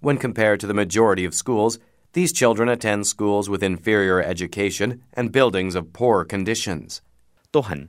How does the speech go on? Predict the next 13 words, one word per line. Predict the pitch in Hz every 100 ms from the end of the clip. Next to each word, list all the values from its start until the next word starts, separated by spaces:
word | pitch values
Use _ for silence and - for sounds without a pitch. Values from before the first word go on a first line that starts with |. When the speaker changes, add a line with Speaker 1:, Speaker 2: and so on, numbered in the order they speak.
| -
Speaker 2:
지배 | - 107 117
민족 | 117 120 156 - _
어린이들이 | 95 92 92 90 87 95 104 -
다니는 | - 80 78 90
학교와 | 110 - - 98 101 85 -
비교해 | 85 76 82
볼 | 82 95
때 | - 71 92 - -
로마니 | 98 98 92 110 131
어린이들은 | 82 85 85 87 107 80 76 123 _
열악한 | 87 87 85 - 107 123
학교 | - - 147
환경에서 | 139 - 82 85 98 - 71 90